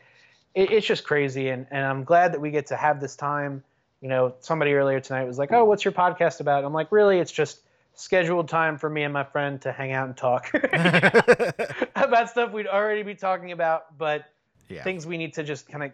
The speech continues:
Speaker 1: kinda get out there." And I appreciate your time. And, uh, this was great.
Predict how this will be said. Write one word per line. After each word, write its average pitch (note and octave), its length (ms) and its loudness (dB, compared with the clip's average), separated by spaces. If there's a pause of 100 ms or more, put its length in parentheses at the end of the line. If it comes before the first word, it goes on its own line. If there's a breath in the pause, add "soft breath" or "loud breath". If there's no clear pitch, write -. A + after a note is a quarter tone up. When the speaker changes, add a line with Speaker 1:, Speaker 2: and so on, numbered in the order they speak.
(140)
Speaker 1:
kinda C#3+ 180 -6
get C3+ 180 -4
out B2+ 220 0
there." A#2 240 -2
And A#2 320 -10
I A#2 160 -10
appreciate C#3+ 500 -4
your C3+ 80 -4
time. A#2+ 360 -10 (580 soft breath)
And, C#3+ 320 2
uh, D3+ 340 4 (580)
this F#3 180 0
was E3 120 -6
great. F#3+ 360 2